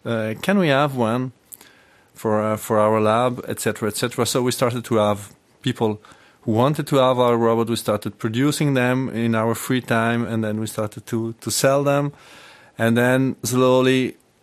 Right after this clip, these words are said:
it became a, a, a strong activity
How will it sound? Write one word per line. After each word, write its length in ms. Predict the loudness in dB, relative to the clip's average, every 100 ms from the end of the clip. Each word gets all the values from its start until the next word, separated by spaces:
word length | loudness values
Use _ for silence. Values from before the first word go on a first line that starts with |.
| _
it 200 | -6 -4
became 440 | -4 -2 0 2 2
a, 1080 | 0 0 -4 -6 -4 -2 -4 -6 -8 -12 -16 _ _ _ _ _ _ _ _ -18
a, 60 | -8
a 60 | -6
strong 380 | 2 4 4
activity 800 | 0 0 0 0 0 0 0 0